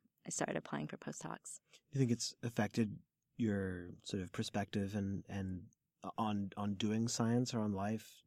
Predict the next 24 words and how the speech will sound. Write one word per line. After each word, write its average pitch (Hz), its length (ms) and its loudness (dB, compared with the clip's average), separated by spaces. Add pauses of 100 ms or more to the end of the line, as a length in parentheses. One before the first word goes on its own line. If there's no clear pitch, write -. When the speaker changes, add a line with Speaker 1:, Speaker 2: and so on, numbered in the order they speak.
Speaker 2:
I 92 60 0
mean, 82 120 0
in 95 60 0
a 98 60 -2
way 98 180 0
that 95 180 -6
would 95 140 -6
be 98 120 -4
different 92 360 -4
than 104 140 -2
if - 160 -6
you'd 98 120 -6
just - 260 -10 (360)
gone 98 200 2
straight 98 260 2
into 98 220 0
a 98 60 0
postdoc 101 440 -2
after 98 180 -4
graduate 98 300 -4
school? 127 260 -4 (320)
Speaker 1:
Absolutely. 185 720 10
I'm, 190 540 10 (640)
it, 220 280 12